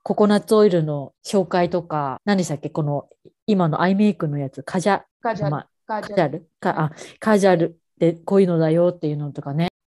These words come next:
Speaker 1: 載せますんで、ぜひちょっと気になった方はチェックしてもらいたいと思います。はい。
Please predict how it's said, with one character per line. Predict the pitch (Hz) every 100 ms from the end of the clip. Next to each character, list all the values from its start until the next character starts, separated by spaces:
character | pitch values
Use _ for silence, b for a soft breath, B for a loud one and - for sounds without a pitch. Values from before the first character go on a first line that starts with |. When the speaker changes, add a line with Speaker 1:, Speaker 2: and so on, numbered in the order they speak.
| -
Speaker 1:
載 | 190
せ | - 233
ま | 247
す | 233 196
ん | 160
で、 | 151
ぜ | 151 202
ひ | -
ち | -
ょ | 175
っ |
と | 165
気 | -
に | 202
な | 214 220
っ |
た | 185
方 | 165 160 151
は | 147
チ | -
ェ |
ッ | -
ク | 160
し | -
て | 156
も | 165
ら | 170
い | 170
た | 196
い | 190
と | 190 151 143 - _ _ _
思 | 165 160 180 185
い |
ま | 185 190
す。 | 196 175 156 - _ _ _ _ _
は | - 208 208 185
い。 | 165